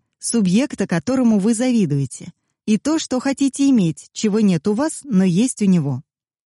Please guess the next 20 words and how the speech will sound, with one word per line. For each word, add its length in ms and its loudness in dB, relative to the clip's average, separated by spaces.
Третье. 600 -2
Теперь 440 0
подключите 800 0
воображение 920 2
и 140 2
мысленно 600 2
представьте 680 -2
этого 300 0
субъекта 560 -2
в 60 -2
любой 380 2
точке 460 -2
мира 400 0
и 140 2
подлетите 680 0
к 120 -10
нему 280 4
как 240 -4
бы 120 0
сверху. 540 -6